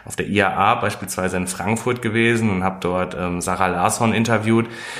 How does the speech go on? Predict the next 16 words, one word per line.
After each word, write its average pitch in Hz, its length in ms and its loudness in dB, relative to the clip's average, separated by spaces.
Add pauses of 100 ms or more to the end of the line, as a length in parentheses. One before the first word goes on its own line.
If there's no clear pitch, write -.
(220)
Die 107 240 2
ist - 380 -2
dort 107 300 4
als 95 360 0
Markenbotschafterin 98 1300 2
für, 98 640 2
äh, - 20 2
V 92 320 2
W 110 200 4
aufgetreten 85 880 -6
oder 90 320 -2
hat 95 160 -2
jetzt 95 200 0
beispielsweise 95 800 0
auch 98 280 0
wieder 98 340 2